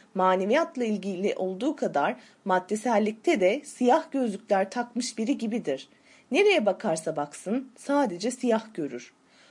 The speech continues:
Bu aşamada kişinin Yaradan'ın rehberliğine karşıt olduğu düşünülür.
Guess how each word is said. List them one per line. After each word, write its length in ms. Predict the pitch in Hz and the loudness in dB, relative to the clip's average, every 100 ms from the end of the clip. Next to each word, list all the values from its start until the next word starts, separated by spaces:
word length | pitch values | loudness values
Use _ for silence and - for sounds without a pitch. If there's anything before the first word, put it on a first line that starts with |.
| _ - | _ 2
Bu 120 | 381 | 4
aşamada 540 | 427 427 330 247 214 | 4 0 0 0 0
kişinin 520 | - - 196 175 226 196 | -2 -6 -4 -2 -2 0
Yaradan'ın 600 | 160 160 165 170 302 320 | 2 2 2 0 0 2
rehberliğine 880 | 311 269 277 254 240 240 247 320 - | 0 0 2 2 0 -2 0 0 -2
karşıt 460 | 285 233 240 - | 0 0 -2 -2
olduğu 360 | 311 220 202 196 | 0 0 -2 -6
düşünülür. 580 | 202 - 175 151 143 | -8 -8 -6 -6 -8